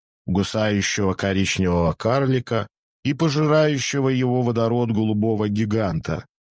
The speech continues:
и всего трёх планет, вращающихся по идеальным круговым орбитам. Их путь окончен. Теперь сетчатые глаза командира глядят на меня,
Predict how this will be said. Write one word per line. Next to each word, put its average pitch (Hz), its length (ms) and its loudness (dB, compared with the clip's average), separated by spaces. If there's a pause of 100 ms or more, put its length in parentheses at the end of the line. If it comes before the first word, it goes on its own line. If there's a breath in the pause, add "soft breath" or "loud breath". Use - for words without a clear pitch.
(160)
и 101 120 2
всего 101 500 0
трёх 151 420 -2
планет, 135 640 0 (120)
вращающихся 110 1040 -2
по 123 260 -2
идеальным 131 560 0
круговым 92 560 0
орбитам. 87 640 -4 (800)
Их 104 400 2
путь 127 360 0
окончен. 117 800 0 (480)
Теперь 98 440 -2
сетчатые 101 720 -2
глаза 101 420 0
командира 95 680 0
глядят 92 460 0
на 95 120 0
меня, 95 460 0